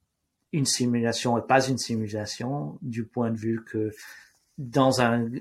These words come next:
énorme univers, c'est un univers infini, il y a un Stuart qui est un vrai Stuart,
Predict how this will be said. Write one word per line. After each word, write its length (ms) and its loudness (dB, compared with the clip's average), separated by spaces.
énorme 420 6
univers, 420 4
c'est 300 -8
un 120 -4
univers 300 -2
infini, 420 -2
il 320 -2
y 120 8
a 120 8
un 60 2
Stuart 460 2
qui 140 -2
est 160 -4
un 140 -2
vrai 240 2
Stuart, 440 -4